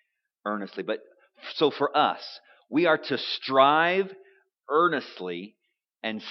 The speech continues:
seek the things that are above. It's not just a casual thing, "Oh, I fell, I'm just gonna stop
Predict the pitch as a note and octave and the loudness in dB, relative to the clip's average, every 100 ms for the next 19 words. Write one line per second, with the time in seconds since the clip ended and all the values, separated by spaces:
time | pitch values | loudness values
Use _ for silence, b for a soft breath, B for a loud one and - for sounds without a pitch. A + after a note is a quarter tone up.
0 | - - G3+ - - F#3+ F#3+ G#2+ G#2 A#2+ | -14 -6 -6 -6 -4 -4 -2 -6 -6 -6
1 | B2+ C3 C#3+ C3+ F3+ F#2+ - - B C#3+ | 0 2 2 0 0 -2 -8 -20 B -6
2 | - G#3 G#3+ G#3 G3+ - D3+ D3+ C#3+ C#3 | -2 -2 -2 -4 -6 -2 0 0 -2 -6
3 | B2+ D3 C3 C3+ E3 D#3 C#3+ - G#2+ A2 | -4 -2 -2 2 4 4 2 4 4 6
4 | G#2+ A2+ A2+ A#2 G#2 - F#2 F#2 | 2 -2 -10 -10 -10 -4 -2 -2